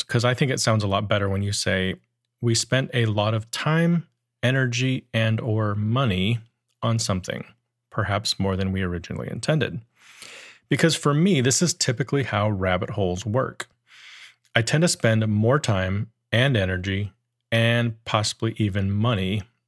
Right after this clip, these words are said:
on the things that I've gone down the rabbit hole chasing. So that said, uh, here are just a few of the rabbit holes that I've gone down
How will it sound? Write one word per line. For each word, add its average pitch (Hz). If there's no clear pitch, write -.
on 104
the 113
things 95
that -
I've 101
gone 90
down 90
the 98
rabbit 87
hole 92
chasing. 139
So -
that 175
said, 98
uh, 104
here 147
are 123
just 113
a 117
few 110
of 101
the 107
rabbit 92
holes 95
that -
I've 131
gone 90
down 90